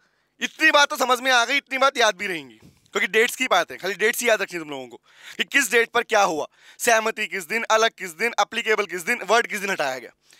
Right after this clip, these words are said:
ये चार क्वेश्चन बन गए। अब आया एक वर्ड और, मुझे बताओ, जब Sale of Goods Act, सोच के बताना, सोचना, जब Sale of Goods Act इंडियन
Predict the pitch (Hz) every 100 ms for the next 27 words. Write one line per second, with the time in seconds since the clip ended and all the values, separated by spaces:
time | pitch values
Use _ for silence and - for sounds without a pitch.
0 | - - 208 214 214 175 190 175 151 123
1 | 107 _ _ - - 277 339 285 294 240
2 | 247 277 247 262 254 233 196 156 180 -
3 | _ _ _ - 330 - - 254 294 294
4 | 240 240 180 - 262 311 311 302 294 285
5 | - - 254 254 254 - _ _ _ _
6 | - 277 - 262 320 370 262 277 214 196
7 | 220 - 254 285 330